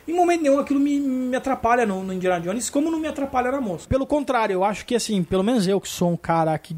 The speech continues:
que cresceu nessa época, me bate um saudosismo que eu acho que alguns filmes de hoje em dia devia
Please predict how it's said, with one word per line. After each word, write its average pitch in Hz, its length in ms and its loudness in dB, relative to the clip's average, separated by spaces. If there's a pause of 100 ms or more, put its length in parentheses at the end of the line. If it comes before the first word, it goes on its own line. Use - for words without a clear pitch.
(120)
que 165 140 -6
cresceu 190 460 0
nessa 180 260 -2
época, 208 300 0 (280)
me 254 140 2
bate 285 380 0
um 262 80 0
saudosismo 220 580 -2
que - 60 -8
eu 262 40 2
acho 214 140 -4
que 254 60 0
alguns 262 300 -2
filmes 233 260 -4
de 220 80 -4
hoje 196 160 -2
em 180 60 -2
dia 247 280 -2 (380)
devia 339 560 -2